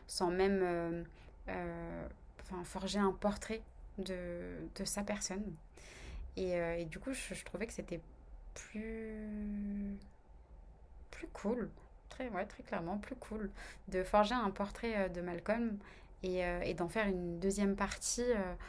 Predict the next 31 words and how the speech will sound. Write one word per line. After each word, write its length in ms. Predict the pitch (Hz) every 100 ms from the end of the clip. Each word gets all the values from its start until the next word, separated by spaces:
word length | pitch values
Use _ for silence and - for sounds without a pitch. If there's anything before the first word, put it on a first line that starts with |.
| - - -
en, 240 | - 185 175
justement 400 | 156 - 190 214
en, 340 | 185 170 180
en 40 | 170
liant, 480 | 175 185 196 202 180
euh, 300 | 175 170 170 170 - - - - 147
euh, 440 | 160 - 165 - - -
toute, 280 | - 240 -
euh, 260 | 202 185 180
la 180 | 180
cause 460 | 170 - 226 208 - -
afro-américaine 920 | - - 208 190 180 175 175 208 208
à 80 | 175
celle 260 | - 202
de, 260 | 190 170 165 - - - -
de 80 | 180
la 140 | 170
Palestine. 600 | 170 170 170 - 247 220 170 - - - - - - - - - -
Euh, 840 | 214 185 180 175 175 175 170 175 180 - - - - - - 185
on 200 | 170 170
est 120 | 170
là 260 | 185 196
en 100 | 180
vrai, 380 | 170 170 190 190
euh, 80 | 165 165 - - - -
pour 160 | - 175
explorer, 600 | 165 - - 175 180 175
euh, 220 | 165 165 170 -
ensemble, 420 | 180 - 180 175
euh, 260 | 170 170 165
l'histoire. 640 | 165 165 - 190 226 -